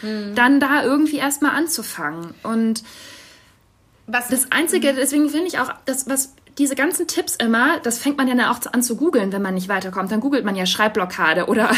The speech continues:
Speaker 2: <laughs> „Wieso kann ich mich nicht motivieren?“ oder all diese Dinge. Da war ich wirklich überall schon in meinem Leben an diesen Punkten. Ähm, auch nachts, wenn ich dann nicht schlafen konnte, weil mir,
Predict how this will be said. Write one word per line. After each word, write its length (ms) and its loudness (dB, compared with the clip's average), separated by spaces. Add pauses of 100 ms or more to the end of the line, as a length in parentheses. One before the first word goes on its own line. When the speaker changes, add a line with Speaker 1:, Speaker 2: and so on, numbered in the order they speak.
(120)
Speaker 2:
<laughs> 220 -12
„Wieso 160 -2
kann 200 2
ich 80 4
mich 180 4
nicht 160 2
motivieren?“ 560 2
oder 200 0
all 180 0
diese 240 0
Dinge. 240 0
Da 120 0
war 140 6
ich 180 -2
wirklich 320 -4
überall 440 2
schon 180 -6
in 80 -6
meinem 220 -2
Leben 260 -2
an 100 -6
diesen 220 -6
Punkten. 540 -4 (640)
Ähm, 380 2
auch 160 0
nachts, 420 0
wenn 100 -2
ich 100 -4
dann 240 0 (200)
nicht 160 -2
schlafen 400 0
konnte, 340 -2
weil 120 0
mir, 100 -4